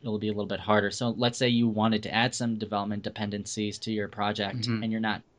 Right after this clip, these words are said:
Speaker 1: you, you use Bower. Maybe you don't understand, well, now I gotta go into this Ember C L I build and then import it in here.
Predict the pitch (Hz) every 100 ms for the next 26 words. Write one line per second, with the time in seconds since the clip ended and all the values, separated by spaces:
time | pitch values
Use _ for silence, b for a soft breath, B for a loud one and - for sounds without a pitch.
0 | - 117 113 127 110 113 - 110 110 110
1 | 101 117 - 135 123 127 120 117 113 107
2 | - 117 110 95 104 117 117 110 107 110
3 | 104 95 95 104 107 110 104 95 92 -
4 | 143 127 120 117 104 92 87 104 - 107
5 | 101 95 92 127 120 117 110 110